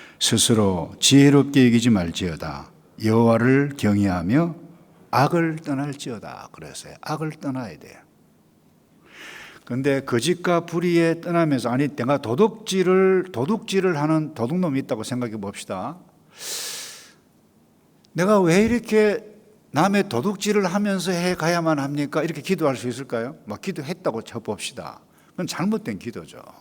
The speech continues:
어, 떠나야죠. 악에서 떠나야 한다는 거예요. 그래서 왜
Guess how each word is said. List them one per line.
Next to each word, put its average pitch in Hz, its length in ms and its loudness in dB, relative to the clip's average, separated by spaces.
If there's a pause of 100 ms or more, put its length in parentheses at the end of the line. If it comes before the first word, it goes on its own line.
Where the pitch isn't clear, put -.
(260)
어, - 160 -18
떠나야죠. 208 560 -2 (1700)
악에서 185 420 -2
떠나야 226 280 0
한다는 101 380 -6
거예요. - 180 -20 (4000)
그래서 - 240 -4
왜 117 720 4